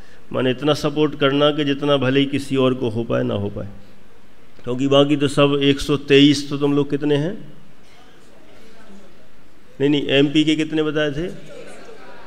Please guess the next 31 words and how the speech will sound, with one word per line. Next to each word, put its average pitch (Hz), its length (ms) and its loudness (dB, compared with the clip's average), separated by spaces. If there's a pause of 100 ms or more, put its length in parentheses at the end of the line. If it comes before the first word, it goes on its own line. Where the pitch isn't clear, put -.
(260)
एक 131 160 0
सौ 143 140 -4
चौदह। 117 400 -2 (1400)
ये 143 160 2
लोग 156 240 2
तो 160 120 2
कैसे 156 340 4
न 160 120 6
कैसे 151 320 2
काम 147 260 4
कर 143 200 4
लेंगे 123 240 4
अपना, 113 280 -2 (760)
है 123 100 -10
ना? 123 180 -8 (1160)
महाराष्ट्र 139 560 2
के 143 140 0
भी 147 120 2 (140)
तेईस 139 340 4
कुछ 135 200 -4 (120)
थे, 123 60 -4 (720)
फिर 127 100 -6
और 147 200 6
अपने 139 340 4
चौदह 135 340 2
पन्द्रह, 131 320 2
चौदह 131 320 0
पन्द्रह 127 340 -2
और 127 260 4
राजस्थान 123 640 2
के 139 220 -4